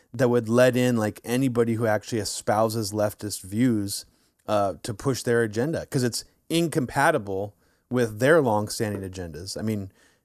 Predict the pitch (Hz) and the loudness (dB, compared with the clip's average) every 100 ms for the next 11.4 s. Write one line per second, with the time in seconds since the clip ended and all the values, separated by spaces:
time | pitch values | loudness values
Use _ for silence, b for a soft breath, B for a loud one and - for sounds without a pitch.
0 | b 165 147 147 135 131 127 165 - 120 | b 0 0 0 -2 0 2 0 2 2
1 | 107 - - 143 143 127 117 113 117 110 | 2 -4 -2 0 2 2 2 2 -2 -2
2 | 110 113 107 110 110 117 120 110 107 110 | -2 0 0 2 2 0 -2 -2 0 -2
3 | 104 104 98 110 110 113 101 101 95 90 | -2 -4 -2 -2 -2 -2 -2 -4 -10 -4
4 | 127 110 - - b b b 117 143 - | 0 0 -2 -14 b b b 4 4 2
5 | - 95 87 101 101 98 98 107 117 b | -4 -2 -2 -6 -6 -4 -4 -4 -6 b
6 | b b b 131 113 117 139 98 104 98 | b b b 2 2 4 4 4 0 -2
7 | 92 101 101 95 - - 117 107 110 98 | -2 -4 -4 -6 -10 -8 -6 -2 -2 -2
8 | 104 98 107 123 117 104 95 - - 104 | -4 -2 0 0 0 -6 -8 -10 -8 -10
9 | 95 92 98 101 95 104 120 92 92 - | -10 -12 -12 -10 -6 0 0 0 -6 -4
10 | 95 90 - _ _ _ _ _ _ _ | -4 -6 -14 _ _ _ _ _ _ _
11 | - 120 110 98 | -6 -2 0 -2